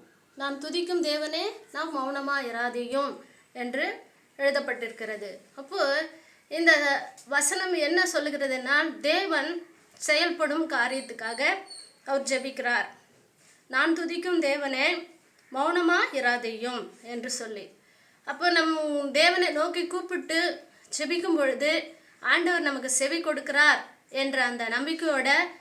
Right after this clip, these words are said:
இந்த சங்கீதம், ம், தாவீதின் சங்கீதம்,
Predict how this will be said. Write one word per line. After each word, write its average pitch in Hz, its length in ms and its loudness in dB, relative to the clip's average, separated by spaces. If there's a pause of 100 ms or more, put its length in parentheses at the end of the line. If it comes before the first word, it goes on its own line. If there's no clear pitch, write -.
(300)
இந்த 359 360 4
சங்கீதம், 302 720 0 (160)
ம், 269 220 -4
தாவீதின் 320 580 2
சங்கீதம், 277 560 0